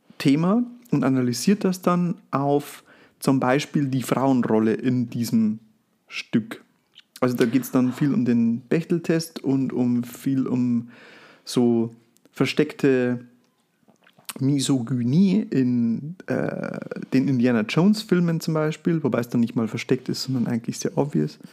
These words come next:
Also dass in Film-, in Actionfilmen halt die Frau oft so ein Anhängsel ist oder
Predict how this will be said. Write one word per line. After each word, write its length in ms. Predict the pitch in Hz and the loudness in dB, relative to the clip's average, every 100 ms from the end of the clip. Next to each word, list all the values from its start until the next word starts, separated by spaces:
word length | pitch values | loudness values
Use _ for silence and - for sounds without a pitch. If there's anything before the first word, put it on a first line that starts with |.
| - - - - _ _ - | -20 -20 -20 -20 _ _ -4
Also 140 | 127 123 | 0 2
dass 180 | 131 | 0
in 340 | - 156 135 120 | 0 0 2 0
Film-, 300 | 120 156 151 | 2 0 2
in 180 | 135 120 | 0 0
Actionfilmen 800 | 147 - 156 139 147 143 135 | -2 0 -2 0 0 2 0
halt 240 | 127 123 - | 0 -4 -6
die 60 | |
Frau 320 | 123 - 117 120 | -6 -2 -2 -2
oft 180 | - - | -4 -4
so 60 | |
ein 100 | - | -2
Anhängsel 540 | 147 156 156 147 151 - | 0 0 0 -2 -2 -2
ist 380 | 143 139 - - | -2 -4 -8 -2
oder 480 | 113 113 113 - | 0 0 -2 -4